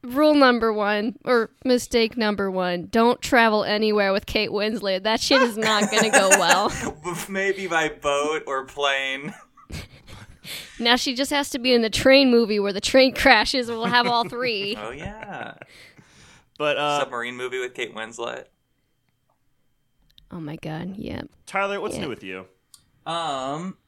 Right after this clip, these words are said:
Speaker 2: <clears throat> I'll try to men-, uh, recommend three Christmas movies real quick. A nice variety. And since this is Santa Claus Three, I gotta do my weird ones.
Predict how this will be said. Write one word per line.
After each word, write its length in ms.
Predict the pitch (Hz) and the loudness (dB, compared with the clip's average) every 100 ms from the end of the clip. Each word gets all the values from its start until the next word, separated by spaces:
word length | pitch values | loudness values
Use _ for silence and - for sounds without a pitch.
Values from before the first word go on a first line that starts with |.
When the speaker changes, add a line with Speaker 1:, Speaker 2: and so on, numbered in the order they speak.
| - | -6
Speaker 2:
<clears throat> 520 | 185 185 156 135 117 | -4 -2 -2 -4 -8
I'll 160 | - 147 | -6 -6
try 260 | - 156 156 | -4 -6 -4
to 120 | 156 | -8
men-, 320 | 131 131 131 - 117 | -8 -10 -10 -14 -8
uh, 640 | 123 117 107 104 95 76 | -6 -4 -4 -6 -8 -10
recommend 420 | 95 123 131 113 98 | -12 -8 -6 -8 -10
three 400 | 127 135 131 131 | -12 -10 -8 -8
Christmas 400 | 131 120 117 - | -10 -10 -12 -12
movies 280 | 104 101 | -12 -14
real 500 | 104 110 123 123 120 | -12 -8 -6 -4 -6
quick. 680 | 113 - 107 - - - - _ _ _ _ _ _ _ - | -10 -12 -10 -10 -12 -20 -20 _ _ _ _ _ _ _ -10
A 80 | |
nice 240 | 117 143 131 | -4 -4 -6
variety. 500 | 139 147 139 123 110 | -4 0 2 0 -2
And 80 | 110 | -4
since 180 | 156 180 | -6 -6
this 160 | 156 | -6
is 100 | 156 | -6
Santa 200 | 170 151 | -6 -6
Claus 280 | 127 131 123 | -4 -4 -4
Three, 280 | - 135 120 | -8 -6 -4
I 40 | |
gotta 120 | 113 110 | -4 -6
do 120 | 113 | -8
my 120 | 107 | -8
weird 340 | 101 113 113 | -6 -6 -8
ones. 560 | 107 101 98 107 - | -10 -12 -12 -14 -16